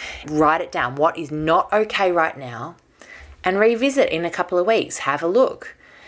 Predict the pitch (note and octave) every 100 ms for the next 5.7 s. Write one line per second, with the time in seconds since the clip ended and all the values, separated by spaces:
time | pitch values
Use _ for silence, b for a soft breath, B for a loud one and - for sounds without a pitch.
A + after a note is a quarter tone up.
0 | B F3 E3+ F3 F3+ F#3 A#3+ A3 E3+ D#3+
1 | D3+ E3+ - D#3 F#3+ A3 - E3 D3+ D#3+
2 | - C#4 F4+ F4+ E4+ - - C#4+ - A#3
3 | G#3+ F#3 F#3+ G3 F#3+ G#3+ B3 D3+ D3 C3
4 | A#2+ C#3 F#3+ B B B - A3 G#3 G#3
5 | A#3+ D4 C4+ D3+ D3 G3+ B3